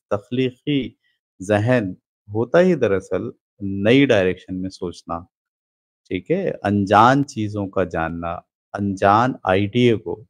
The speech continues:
यानी एक आइडिया तो पहले से, अ, अ, राइज है, सोसाइटी उसको समझती है, आप उसमें से एक नया आइडिया लेकर आते हैं, उसके अंदर फिर एक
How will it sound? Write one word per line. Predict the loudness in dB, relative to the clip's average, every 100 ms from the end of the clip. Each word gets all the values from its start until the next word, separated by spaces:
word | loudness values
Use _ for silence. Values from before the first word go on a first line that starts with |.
| -10
यानी | -8 -8 _ -2
एक | 0 2
आइडिया | 2 2 -2
तो | -4
पहले | -4 -2 -2
से, | -4 -6
अ, | -8 _ -20 _ -16
अ, | -14 0
राइज | 2 4 2 -2
है, | -8 -10 _ _ _ _
सोसाइटी | -12 -4 0 0 -2
उसको | -10 -12
समझती | -10 -8 -8 -6 -6
है, | -4 -6 2
आप | 6 6 6 0
उसमें | -12 -10
से | -8 -6
एक | -6 -4
नया | -2 0 0
आइडिया | -2 -4 -6 -8
लेकर | -8 -8 -8
आते | -8 -12
हैं, | -20 _ _ _ _ _ -6
उसके | -4 -4 -2
अंदर | -2 0 -2
फिर | -2 -4
एक | -4